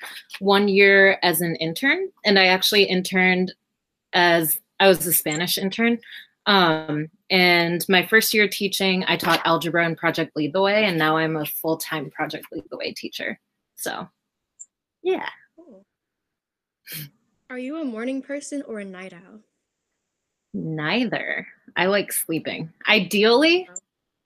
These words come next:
Speaker 1: I would sleep probably from ten P M till ten A M. <laughs>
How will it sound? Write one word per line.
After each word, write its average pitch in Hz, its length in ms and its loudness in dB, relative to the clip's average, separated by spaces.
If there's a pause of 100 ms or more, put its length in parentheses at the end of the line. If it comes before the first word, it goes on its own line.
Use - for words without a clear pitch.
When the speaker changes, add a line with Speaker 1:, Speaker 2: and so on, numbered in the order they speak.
(140)
Speaker 1:
I 208 100 4
would 220 180 4
sleep 196 520 0 (360)
probably 202 600 0
from 190 300 -2
ten 175 320 -4
P 180 160 -4
M 165 220 -4
till 156 200 -4
ten 147 260 -4
A 110 140 -6 (1200)
M. 285 100 -8 (280)
<laughs> 214 960 2